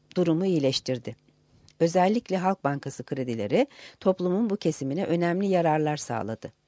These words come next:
Bu dönemde halkın tüketim kalıbında önemli değişiklikler de yaşandı. Buzdolabı, çamaşır makinesi, televizyon, tüp gaz bu yıllarda yaygınlaştı.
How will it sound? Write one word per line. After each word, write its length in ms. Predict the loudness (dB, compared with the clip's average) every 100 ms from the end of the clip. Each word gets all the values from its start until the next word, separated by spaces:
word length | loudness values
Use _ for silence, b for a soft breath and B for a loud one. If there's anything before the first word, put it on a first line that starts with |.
| _ _ B B B B 2
Bu 100 | 4
dönemde 460 | 2 0 -2 -4
halkın 420 | 0 2 2 -2
tüketim 460 | -6 -4 -4 -2 -4
kalıbında 540 | -2 -2 -2 -2 -6
önemli 440 | -2 -2 -2 -2 -2
değişiklikler 760 | -2 -2 -6 -10 -6 -2 -2
de 60 | -2
yaşandı. 520 | -4 -4 -8 -10 -14 -20 _ _ _ _ _ -4
Buzdolabı, 500 | -2 0 0 0 -4
çamaşır 400 | -2 -2 -2 -4
makinesi, 600 | -6 -6 -8 -8 -6 -6 B B B
televizyon, 600 | 2 4 4 2 -4 -6
tüp 240 | -4 -6 0
gaz 260 | 0 0 -2
bu 60 |
yıllarda 440 | -2 -2 -2 -2 -2
yaygınlaştı. 840 | 0 -2 -2 -6 -6 -6 -6